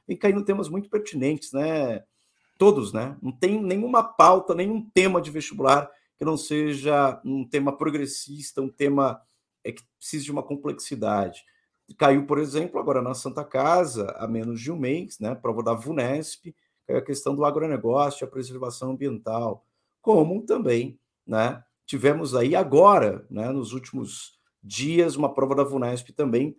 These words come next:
na Faculdade de Medicina de Jundiaí, onde caiu o tema, foi cultura da lacração e o convívio na internet. Então a gente tem temas que já caíram e temas que ainda não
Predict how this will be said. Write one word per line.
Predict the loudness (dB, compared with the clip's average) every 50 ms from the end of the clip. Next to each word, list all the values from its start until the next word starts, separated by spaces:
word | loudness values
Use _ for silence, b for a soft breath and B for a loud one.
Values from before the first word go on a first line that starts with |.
| _ _
na | -10 -6
Faculdade | -4 -4 -2 0 0 0 0
de | 0
Medicina | -4 -6 -8 -8 -8 -8 -6
de | -6
Jundiaí, | -6 -6 0 2 4 4 6 4 2 -2 -6 -14 _ _ _ _ _ _ _ -10
onde | -8 -8 -6 -8 -10 -12 -16 _ _
caiu | 2 4 4 6 4 4 2 -2
o | -4
tema, | 0 4 4 4 4 2 -2
foi | -4 -6 -6
cultura | -6 -8 -10 -10 -10 -12 -12 -8 -4 -2 0 0 2
da | 2 0
lacração | 0 0 -2 -4 -8 -8 -8 -8 -6 -4
e | -4
o | -4
convívio | -4 -4 -6 -6 -6 -6 -8 -8 -8 -6 -6
na | -6 -4
internet. | -6 -6 -6 -6 -6 -4 -2 -2 -2 -2 -4 -8 -14 -20 -20 _ _ _ _ _ _ _
Então | 0 2
a | 2
gente | 0 -4 0 2
tem | 2 2 2 0 -8 -16 _ _
temas | -8 -6 -6 -6 -6 -8 -10 -12 -14 -14 -16 _ _ _
que | -6
já | -4 -4 0
caíram | 2 4 4 4 4 2 2 0 -4 -8 -14 _ _ _ _
e | -12 -4
temas | -2 -2 -2 -2 -4 -4 -4
que | -4
ainda | -2 -2 0 -2 -2
não | 0 0 2 4 6 6 6 4 0 -4 -8